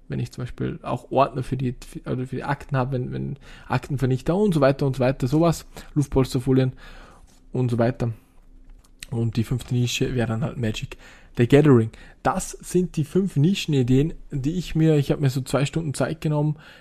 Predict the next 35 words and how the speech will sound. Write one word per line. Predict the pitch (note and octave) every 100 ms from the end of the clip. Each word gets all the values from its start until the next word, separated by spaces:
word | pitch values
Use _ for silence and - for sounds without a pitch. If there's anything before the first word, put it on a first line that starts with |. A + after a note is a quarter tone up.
| _ -
die | D3
ich, | F#3 F3 - -
ähm, | D#3 C#3 C3 - -
mir | C3+ C3 -
ausgearbeitet | D3 G3+ - A#2 A2+ B2 - C3 - - -
habe | - B2+ - -
und | C#3 B2 - -
in | C3+ B2 A#2 _ _ _ _ _ -
die | F3+ G3
ich | F3 -
auch, | D3 C#3 C#3 -
ähm, | B2+ B2+ C3 - _ _ - - - - _ _
reingehen | - C3+ G3+ C#3 C3 B2
würde, | C3 E3
wenn | D3
ich | C#3
die | - B2+
Zeit | C#3 D3
dafür | C3 -
hätte. | A2+ A#2+ - A#2
Also | E3+ B2+
ich | B2 -
brauche | - C3+ -
keine | B2+ A#2
neue | A2+ A2+
Nische, | A#2 B2 B2
bei | A#2+
mir | A#2+ B2+
läuft | B2+ A#2+ -
super | D#3+ D#3+ - C#3
alles, | C#3+ C#3
alles | - D3+ C#3
okay. | C3 -
Ich | D#3 D3
habe | C#3 -